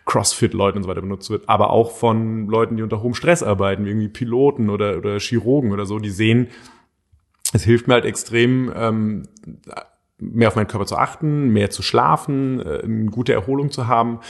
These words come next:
weil das ist eigentlich das, was das Gerät tut. Das ist eigentlich im Hintergrund die ganze Zeit deine Daten sammelt und, ähm, gar nicht so sehr in, in den Vordergrund tritt und sagt, so, "Mach doch mal das und das", sondern es ist eher so,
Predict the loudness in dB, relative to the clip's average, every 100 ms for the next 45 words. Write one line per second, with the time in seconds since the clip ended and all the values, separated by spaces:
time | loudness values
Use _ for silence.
0 | -18 -4 2 2 2 0 -2 -2 -4 -6
1 | -6 -10 -2 2 2 0 -4 -2 -2 -2
2 | 0 2 2 2 2 -2 -4 -2 0 0
3 | 0 0 2 2 0 -2 -2 -2 -2 -2
4 | -6 -2 -2 0 0 0 0 -2 0 0
5 | -2 -6 -6 0 2 0 -2 -8 -4 -2
6 | -2 -2 -2 -4 -2 -2 0 2 2 2
7 | 2 0 -2 -2 -2 -2 -2 0 -2